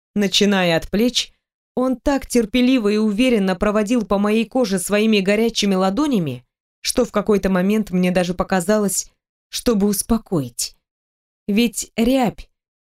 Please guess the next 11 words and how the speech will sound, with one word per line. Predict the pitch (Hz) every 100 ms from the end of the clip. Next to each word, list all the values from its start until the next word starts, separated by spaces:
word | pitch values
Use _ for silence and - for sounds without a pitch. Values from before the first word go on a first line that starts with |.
| _
которая | 220 247 247 233 226
болезненной | 226 240 262 208 220 214
волной | 214 233 254 247
проходила | - 185 220 220 240 190
по | 196
телу, | - 302 254 196
уже | 196 240
начала | 247 240 240 240
без | 226 233
спроса | - 233 240 - 233
рассеиваться. | 233 - 262 214 151 147 - 123